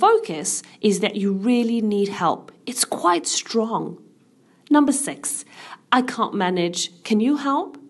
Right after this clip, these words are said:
This shows you have a big problem. You are desperate for help, and you often hear this phrase when somebody has too much work to do. Number seven, "Give me a hand with this, will you?"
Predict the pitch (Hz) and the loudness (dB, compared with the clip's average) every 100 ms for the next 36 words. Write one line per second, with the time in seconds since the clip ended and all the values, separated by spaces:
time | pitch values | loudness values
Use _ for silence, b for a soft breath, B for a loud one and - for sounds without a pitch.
0 | b b b b _ _ b _ 240 381 | b b b b _ _ b _ 4 4
1 | 403 - 262 254 240 202 190 165 - 240 | 4 2 2 2 0 0 0 -4 0 0
2 | 214 - 165 160 165 156 165 - 214 185 | 0 -4 -4 -2 -4 -6 -10 0 2 4
3 | 175 - 311 302 - 302 294 277 214 185 | 0 2 2 2 -2 -4 0 -2 0 -2
4 | 180 - b b b 269 262 269 330 330 | -2 -8 b b b 4 4 4 0 0
5 | 339 294 - 294 294 196 180 - 185 180 | 2 2 2 2 2 0 -6 -4 -2 0
6 | 180 185 175 - 240 233 240 196 160 - | -2 -4 -2 -2 0 2 0 0 -2 -4
7 | - - 269 262 254 254 - 175 175 - | -4 2 4 4 2 0 -2 -4 -4 -6
8 | 151 147 147 147 - _ _ - _ B | -2 -2 -2 -12 -20 _ _ -20 _ B
9 | B B B 247 247 254 233 180 151 160 | B B B 4 6 4 0 -8 -8 -8
10 | 156 156 b b b b - 330 285 311 | -8 -10 b b b b 0 2 4 0
11 | 285 254 226 247 269 269 175 - 151 - | 0 -4 -4 -2 -2 -2 -6 -4 -6 -4
12 | 165 170 165 214 262 | -2 -2 0 0 -2